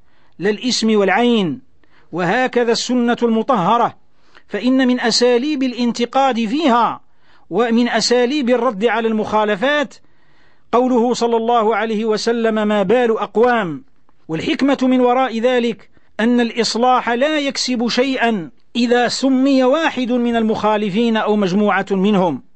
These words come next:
إن لم يكن في ذلك إثارة مزيد من المعارضة وتقي-، وتقوية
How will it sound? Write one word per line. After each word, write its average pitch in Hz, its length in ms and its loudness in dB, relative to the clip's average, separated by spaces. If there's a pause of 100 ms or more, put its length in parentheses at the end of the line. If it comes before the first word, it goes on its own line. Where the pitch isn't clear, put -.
(540)
إن 254 220 2
لم 247 160 2
يكن 233 360 2
في 220 200 -4
ذلك 233 420 -2
إثارة 226 800 0
مزيد 220 460 -2
من 226 260 0
المعارضة 220 800 0 (600)
وتقي-، 202 460 -2
وتقوية 220 840 0